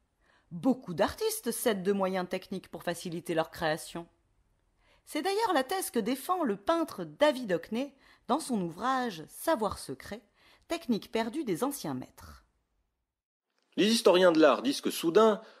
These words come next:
Speaker 2: en quatorze cent vingt, tout le monde s'est mis à mieux dessiner. À partir de cette date, on ne voit plus jamais un panier mal dessiné dans l'art occidental.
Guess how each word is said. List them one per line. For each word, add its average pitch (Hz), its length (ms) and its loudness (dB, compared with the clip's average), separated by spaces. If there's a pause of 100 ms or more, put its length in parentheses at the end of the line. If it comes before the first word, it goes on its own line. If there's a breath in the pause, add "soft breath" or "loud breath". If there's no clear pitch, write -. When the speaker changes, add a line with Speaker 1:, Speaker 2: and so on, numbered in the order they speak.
(120 loud breath)
Speaker 2:
en - 80 4
quatorze - 340 2
cent 180 180 6
vingt, 202 280 4 (240 soft breath)
tout 226 100 2
le 220 80 6
monde 226 140 8
s'est 165 160 4
mis 196 160 6
à 170 60 10
mieux 165 180 8
dessiner. 135 500 2 (580)
À 92 100 0
partir - 260 2
de 107 80 4
cette 147 240 4
date, 208 260 6
on 160 80 4
ne 135 80 4
voit 143 180 6
plus 185 120 -2
jamais 147 240 6
un 135 120 6
panier 127 280 6
mal 147 220 6
dessiné 120 380 4
dans 139 120 8
l'art 160 160 6
occidental. 131 720 4